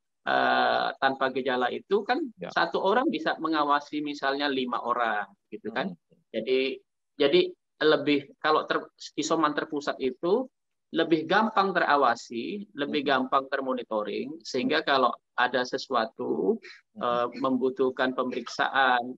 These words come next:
Speaker 1: membutuhkan nasihat, bahkan mungkin ada gejala yang meningkat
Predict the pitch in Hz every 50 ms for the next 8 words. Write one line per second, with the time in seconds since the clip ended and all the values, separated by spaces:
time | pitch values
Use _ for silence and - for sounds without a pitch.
0 | _ 131 123 120 120 117 117 - - 127 123 - 123 120 117 117 117 117 - -
1 | 147 143 143 - 135 131 123 120 - _ _ _ _ _ _ - _ _ _ -
2 | 151 147 143 - - - - - 190 196 196 160 139 139 139 - 175 170 - 120
3 | 135 131 127 135 131 131 131 123 131 127 127 127 123 - 123 127 127 131 135 135
4 | 151 160 170 165 170 147